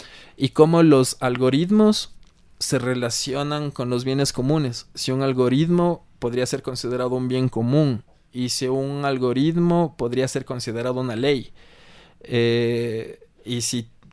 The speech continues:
todo va a operar a través de un sistema informático, por ejemplo, de un sistema, no sé, tipo blockchain o, o como este tipo de, de sistemas que ya están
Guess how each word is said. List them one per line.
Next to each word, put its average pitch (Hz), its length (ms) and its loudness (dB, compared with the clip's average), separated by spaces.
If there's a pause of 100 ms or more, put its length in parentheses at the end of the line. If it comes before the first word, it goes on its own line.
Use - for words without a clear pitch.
(100)
todo 147 260 2
va 147 100 6
a - 20 6
operar 143 340 2
a 139 100 0
través 123 340 0
de 131 60 0
un 131 60 0
sistema 135 300 -2
informático, 135 680 -2
por 107 120 -8
ejemplo, 120 360 -4
de 120 80 -4
un 120 80 0
sistema, 120 760 -2 (380)
no 120 140 -10
sé, 107 380 -6
tipo 110 580 -6 (840)
blockchain 123 800 0
o, 113 120 -6 (220)
o 113 180 -6
como 110 280 -6
este 113 240 -8
tipo 123 300 -2
de, 113 220 -2
de 113 180 -10
sistemas 127 520 -4
que 110 200 -6
ya 123 320 0
están 139 480 -2